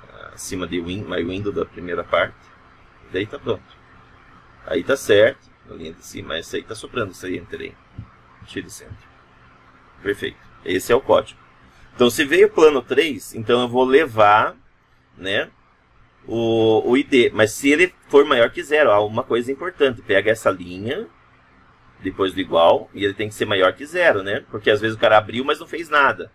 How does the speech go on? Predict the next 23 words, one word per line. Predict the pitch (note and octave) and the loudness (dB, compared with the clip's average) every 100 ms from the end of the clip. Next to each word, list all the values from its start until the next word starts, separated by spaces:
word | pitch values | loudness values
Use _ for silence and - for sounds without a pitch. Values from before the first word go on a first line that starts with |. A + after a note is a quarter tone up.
| _ _ _ _ | _ _ _ _
Então | G2 G2+ G2 | -16 -8 0
daí | G2+ G2 G2+ A2+ | 2 2 0 -4
não, | C#3 C3+ B2 | -2 -2 -4
não | G#2+ G#2+ | -4 -2
alimentou | G#2 A2 C#3 D3+ E3 D#3+ | -2 -4 -6 -4 -4 -4
o | A2 | -4
G | G#2+ | -6
N | G2+ | -8
D, | F#2+ F#2 E2 | -6 -6 -4
né? | F#2 E3 - _ _ _ _ _ _ - | -4 -6 -10 _ _ _ _ _ _ 0
Tá? | E2+ C3 _ _ _ _ _ _ _ _ | 0 0 _ _ _ _ _ _ _ _
Então, | - G#2+ G#2 G#2 B2+ D#3+ - | -18 -4 0 2 0 -6 -10
é | F#2+ F#2+ | -2 2
essa | B2 - B2 | 2 0 -6
linha | G#2+ A#2 G#2 | -6 -8 -8
do, | G2 G2 F#2+ - | -8 -12 -12 -18
do | F#2+ G2 F#2+ F#2 | -6 -4 -4 -6
my | F#2 G2 A2 | -4 0 2
objeto | F#2 F2 G2 G2 G2 F#2 F2+ E2 _ _ _ _ _ _ _ | 0 -4 -2 0 -2 -10 -12 -14 _ _ _ _ _ _ _
tabela | - F2+ F2+ G#2 G#2+ F2 - | -2 0 2 2 4 2 0
G | - G#2 | -6 -6
N | G#2 G2+ | -6 -6
D | E2 F2+ C3+ D3 | -8 -2 -2 -2